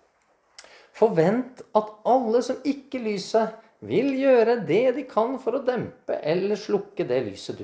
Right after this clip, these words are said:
representerer. Selv når du opplever å la være å gjøre noe, så skinner lyset, slik at menneskene ser det gode i det. Og hvor mye mer når du faktisk gjør de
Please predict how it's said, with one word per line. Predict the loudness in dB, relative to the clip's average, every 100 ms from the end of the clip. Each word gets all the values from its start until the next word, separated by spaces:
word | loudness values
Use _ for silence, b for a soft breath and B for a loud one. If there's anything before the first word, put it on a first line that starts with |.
| -14
representerer. | -12 -10 -8 -6 0 0 0 -4 -12 _ _ _ _ _ _ _ _ _ _ _ -20
Selv | 2 4 4 2
når | -2
du | -2 -4 -2
opplever | -2 -2 -4 2 2 2 0
å | 0
la | 2 2 0 0
være | 2 2 0 -2
å | -2
gjøre | -2 0 0
noe, | -2 -4
så | -6
skinner | -6 -4 -4 -2 -4
lyset, | -4 -4 -4 -4 -6 -6 B B
slik | B -6 2 2 2 0
at | -2 0
menneskene | -2 -2 -4 -6 -6 -6
ser | -6 -2 0 -2
det | -4
gode | -6 -6 -8 -12
i | -14
det. | -16 -18 -20 _ _ _ _ _ _ _ _ _ _ _ _ _ _ _ _ -16
Og | -6
hvor | 0 2 2
mye | -2 -2
mer | -2 -4
når | -2 -4
du | -2
faktisk | -4 -4 -10 -10 -8
gjør | -2 0 0
de | -4